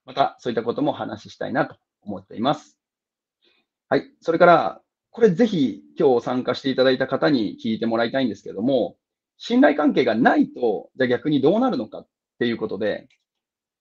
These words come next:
あの、実際に学校現場にいて思うことです。あの、今日聞いていただいている方は、あの、普段は学校の先生に向けて話すことがほとんどなんですけども、今日は、あの、いろんな立場の方がいるということで、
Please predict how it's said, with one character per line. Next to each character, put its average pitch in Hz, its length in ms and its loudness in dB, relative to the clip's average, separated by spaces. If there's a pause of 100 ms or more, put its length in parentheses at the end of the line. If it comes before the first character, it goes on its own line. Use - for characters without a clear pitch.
(920)
あ 120 60 -4
の、 110 280 2
実 120 100 -2
際 156 140 4
に 147 60 4
学 139 160 2
校 165 80 2
現 208 140 4
場 135 100 2
に 113 100 -2
い 107 40 -8
て 107 200 0
思 139 160 2
う 131 40 0
こ - 100 -10
と 107 80 -4
で 110 100 -10
す。 - 180 -20 (300)
あ 120 100 -6
の、 117 180 -4
今 180 200 8
日 151 240 -4
聞 - 20 -10
い 151 40 -12
て 147 320 6
い 135 80 -6
た 139 100 2
だ 135 100 2
い 131 80 -2
て 135 60 -6
い 135 60 -2
る 139 60 -4
方 123 260 -6
は、 113 440 4 (220)
あ 113 100 -8
の、 123 100 -2
普 214 120 0
段 202 120 6
は 107 220 -4 (220)
学 131 160 -6
校 196 80 -4
の 196 100 0
先 196 140 0
生 196 80 0
に 139 60 4
向 120 100 0
け 98 100 -4
て 117 60 -4
話 113 280 -6
す - 40 -20
こ 107 100 -4
と 104 100 -6
が 95 220 -4 (180)
ほ 151 100 -14
と 220 100 2
ん 202 40 2
ど 143 80 2
な 107 100 -4
ん 95 60 -4
で 92 60 -4
す - 80 -18
け - 100 -10
ど 98 80 -8
も、 123 340 0 (500)
今 233 100 10
日 180 40 10
は、 101 320 4
あ 101 120 -8
の、 92 220 -4
い 113 60 -2
ろ 143 100 0
ん - 20 -2
な 196 60 2
立 214 220 2
場 131 80 -6
の 113 100 -6
方 107 220 -4
が 92 320 -2
い 117 80 -4
る 110 80 -4
と 98 80 -6
い 95 40 -4
う - 40 -8
こ - 100 -16
と - 120 -14
で、 - 100 -16